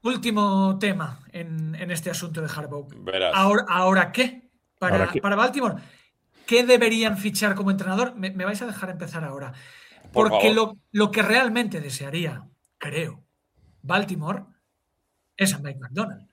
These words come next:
Speaker 1: Pero le va muy bien en Seattle como para sacarlo de allí.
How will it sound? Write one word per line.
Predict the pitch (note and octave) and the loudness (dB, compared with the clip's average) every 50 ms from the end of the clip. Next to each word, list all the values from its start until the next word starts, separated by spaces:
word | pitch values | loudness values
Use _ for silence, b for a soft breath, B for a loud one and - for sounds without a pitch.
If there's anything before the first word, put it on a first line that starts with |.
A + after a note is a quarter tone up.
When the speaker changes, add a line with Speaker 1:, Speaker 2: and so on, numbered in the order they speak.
| _ _ _ _ _ _ _ _ _ _ _ | _ _ _ _ _ _ _ _ _ _ _
Speaker 1:
Pero | - A#3+ B3+ B3 C4 C#4+ E4 - - _ - | 4 6 6 6 6 4 0 -2 -8 _ 0
le | F#3+ G3+ G3+ | 2 4 6
va | G#3+ A3 | 6 6
muy | A3 A3 A3 A3 | 4 4 2 2
bien | A3 G#3+ G#3 | 2 2 2
en | G#3 G3 - | 2 0 0
Seattle | - G3 G3 G#3+ G#3+ - A3 A3+ C#4 - - - | 2 4 6 6 4 4 0 -6 -8 -8 -8 -6
como | A#3 G#3+ G#3 G#3+ G3 | -2 -2 0 0 2
para | A3 G3 F#3 | 2 2 2
sacarlo | - - F#3 F#3 F#3 F3+ - - E3 E3 | 0 -2 -2 -4 -6 -8 -8 -10 -10 -8
de | E3 E3 | -6 -6
allí. | E3 - C#4+ A3+ - - | -6 -6 -8 -8 -10 -12